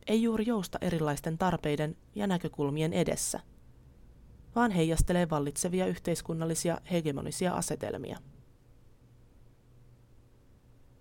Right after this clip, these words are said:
Teknologiassa ei ole kyse modernille ajalle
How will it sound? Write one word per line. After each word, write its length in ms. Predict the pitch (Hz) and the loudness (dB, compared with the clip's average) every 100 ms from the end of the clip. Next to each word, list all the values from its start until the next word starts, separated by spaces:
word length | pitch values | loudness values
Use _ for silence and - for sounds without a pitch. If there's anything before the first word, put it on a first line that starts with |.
| - - - - - - - - - - - - - - | -20 -20 -20 -20 -20 -20 -20 -20 -20 -20 -20 -20 -6 0
Teknologiassa 800 | 247 190 165 160 160 160 - 170 - - | 0 2 2 2 0 0 0 -2 -8 2
ei 140 | 226 | 4
ole 100 | 220 | 4
kyse 300 | - 233 185 | 2 0 2
modernille 540 | 180 196 165 147 147 143 | 4 4 4 2 -2 -2
ajalle 320 | 170 156 147 | -2 -2 -4